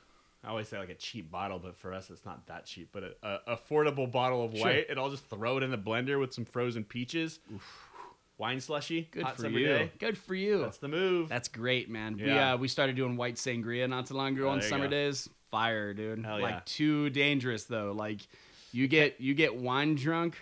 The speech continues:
Speaker 2: right around three P M in the sun.
Speaker 1: Oh, yeah.
Speaker 2: You
Speaker 1: Yeah.
Speaker 2: gotta
Speaker 1: You, you have to
Speaker 2: <laughs>
Speaker 1: keep drinking.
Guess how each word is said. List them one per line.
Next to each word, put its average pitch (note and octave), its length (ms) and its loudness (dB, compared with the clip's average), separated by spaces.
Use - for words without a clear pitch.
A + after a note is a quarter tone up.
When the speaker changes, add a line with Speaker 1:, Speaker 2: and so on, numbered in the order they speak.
Speaker 2:
right A#2+ 180 2
around B2+ 320 2
three B2+ 240 -2
P C3 180 0
M C#3 120 2
in B2 80 0
the G#2+ 80 -4
sun. D3+ 480 -2
Speaker 1:
Oh, A#2 260 0
yeah. F#2+ 300 -4
Speaker 2:
You A#2+ 120 -2
Speaker 1:
Yeah. C#3 140 8
Speaker 2:
gotta F#3+ 80 -2
Speaker 1:
You, E3 180 6
you A4 160 8
have F4+ 120 8
to D#4 80 2
Speaker 2:
<laughs> - 120 -8
Speaker 1:
keep F#3 160 -2
drinking. D#3+ 540 -2